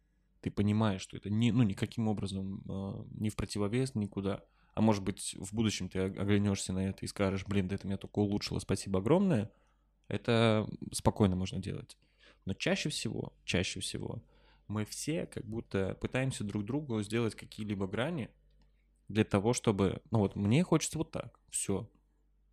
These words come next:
А тебе некомфортно от этого. Ты такой: «Ну, эм, хорошо, давай вот так».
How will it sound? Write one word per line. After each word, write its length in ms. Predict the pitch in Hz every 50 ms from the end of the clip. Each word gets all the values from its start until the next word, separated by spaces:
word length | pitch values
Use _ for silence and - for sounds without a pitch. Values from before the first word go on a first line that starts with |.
| _ _ _
А 80 | - 107
тебе 240 | - - 104 123 127
некомфортно 540 | 123 120 - 120 117 - - 101 - - 95
от 80 | - -
этого. 160 | - 98 98
Ты 100 | - 98
такой: 220 | - - - 107
«Ну, 240 | 127 151 - - - - - - _
эм, 460 | - 110 107 101 104 101 101 107 101 - - -
хорошо, 520 | - 147 160 156 - - 92 95 98 - - _ _ _ - -
давай 200 | 101 98 98 101
вот 120 | 110 -
так». 280 | - - - - - -